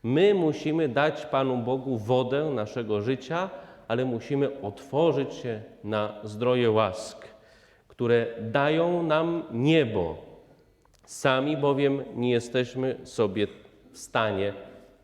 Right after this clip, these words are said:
tego nieba wysłużyć. Stąd też, drodzy wierni, patrzymy na naszą motywację w dążeniu do doskonałości.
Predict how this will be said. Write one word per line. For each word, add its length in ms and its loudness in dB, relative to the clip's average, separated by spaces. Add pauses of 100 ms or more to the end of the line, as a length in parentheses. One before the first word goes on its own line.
(120)
tego 240 2
nieba 760 2
wysłużyć. 920 -2 (800)
Stąd 360 0
też, 420 0
drodzy 380 0
wierni, 640 2
patrzymy 760 -2
na 140 0
naszą 480 -2
motywację 920 -2
w 100 -8
dążeniu 640 0
do 120 -6
doskonałości. 1040 -6